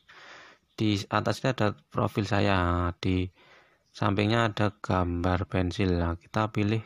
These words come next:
gambar pensil ini ya. Karena untuk mengganti nomor kita bisa di aplikasi ya.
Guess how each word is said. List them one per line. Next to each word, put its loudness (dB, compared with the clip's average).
gambar -2
pensil -4
ini -6
ya. -20
Karena 0
untuk 0
mengganti 2
nomor 0
kita -2
bisa -2
di 0
aplikasi 0
ya. -4